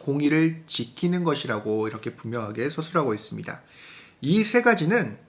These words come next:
앞으로도 이 왕이 백성을 다스리는데 꼭 필요한 덕목들입니다. 왕을 용사로 표현함으로써 이 세 가지를 지키기 위해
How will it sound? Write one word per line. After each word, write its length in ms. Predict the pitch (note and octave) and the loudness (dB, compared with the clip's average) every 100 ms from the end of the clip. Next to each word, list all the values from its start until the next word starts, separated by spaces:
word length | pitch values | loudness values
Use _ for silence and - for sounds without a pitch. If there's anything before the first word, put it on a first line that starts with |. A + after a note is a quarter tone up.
| _ _ _ _ - | _ _ _ _ -2
앞으로도 640 | B2 - F#3+ E3 D#3+ D#3+ | -2 0 2 4 4 4
이 320 | C#3+ D3+ D3+ - | 2 0 -2 -2
왕이 640 | A2 A#2 C3+ A#2+ D3 G3+ | 0 2 2 0 -2 -4
백성을 760 | C3 - - C#3 C#3 D3+ D#3 - | -4 -4 -2 0 2 0 -2 -6
다스리는데 960 | - G#2 - F#3 F3 D#3 C3+ F3 G#3+ - - _ - | -8 -4 0 2 2 2 4 2 2 -6 -20 _ 0
꼭 500 | F#3+ G#3 - - - | 2 2 0 -18 -14
필요한 720 | - G#3+ G#3+ F#3+ F3 G#3+ B3 - _ | -6 0 4 6 8 6 4 -12 _
덕목들입니다. 840 | - A#2 E3 E3+ D3+ G#2 E2 - - _ _ _ _ _ - - - - - - _ _ - | -8 -2 -2 0 -4 -4 -10 -14 -16 _ _ _ _ _ -20 -20 -20 -20 -20 -20 _ _ 4
왕을 480 | C3 D#3 E3 B2 | 6 8 6 6
용사로 680 | B2+ D3+ F3 F3 F3 F3 F3 | 4 4 4 6 8 6 4
표현함으로써 1040 | - G3+ F#3+ F3+ C#3 G#2 - D3 A#2+ - - | 0 2 4 4 4 2 0 0 0 -2 -4
이 240 | C3+ E3+ | 2 2
세 180 | F#3 G#3+ | 2 0
가지를 360 | G3 F3 E3+ E3 | 2 4 4 2
지키기 540 | - - C3+ C#3+ C3 | 0 -8 -8 -6 -4
위해 440 | G#2 G2+ A#2 G3+ | -2 0 0 0